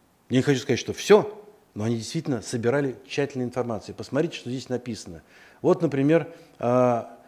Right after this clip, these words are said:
секция номер один, то есть это отдел номер один. И дальше ниже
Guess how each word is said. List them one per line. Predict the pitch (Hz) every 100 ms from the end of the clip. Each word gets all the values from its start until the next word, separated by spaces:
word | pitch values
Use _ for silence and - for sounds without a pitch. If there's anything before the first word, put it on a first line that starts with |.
| _ _ _
секция | - - 190 190 - 170 147
номер | 143 160 143
один, | 139 120 101
то | 87
есть | 95
это | 117 113
отдел | 113 151 135
номер | 127 127 120
один. | 117 92 80 - _ _ _ 180
И | 214 208
дальше | 131 175 180 139
ниже | 147 170 147